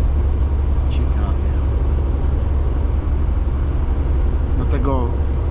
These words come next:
jutro dobrze sprawdzę pogodę na Wyoming. No i przez tą pogodę niestety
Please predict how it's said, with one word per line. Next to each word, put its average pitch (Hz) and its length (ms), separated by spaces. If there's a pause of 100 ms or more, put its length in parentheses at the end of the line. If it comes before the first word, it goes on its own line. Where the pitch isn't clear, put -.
(320)
jutro - 280
dobrze - 280
sprawdzę 123 340
pogodę 127 340
na 120 100
Wyoming. 117 480 (1400)
No 202 100
i 190 40
przez - 240
tą 185 120
pogodę 160 460
niestety 143 600